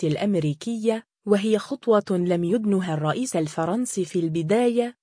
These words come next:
قبل أن يتراجع ويصحح موقفه بعد يومين تحت وطأة الانتقادات.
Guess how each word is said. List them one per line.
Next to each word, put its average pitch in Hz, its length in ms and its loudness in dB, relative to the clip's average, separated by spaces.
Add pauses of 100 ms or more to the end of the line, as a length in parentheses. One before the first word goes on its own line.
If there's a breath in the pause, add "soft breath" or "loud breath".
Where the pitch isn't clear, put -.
(140)
قبل 240 240 2
أن 185 200 0
يتراجع 185 840 0
ويصحح 165 840 -2
موقفه 202 760 0
بعد 165 300 0
يومين 170 640 0
تحت - 300 -4
وطأة 196 540 0
الانتقادات. 202 1000 0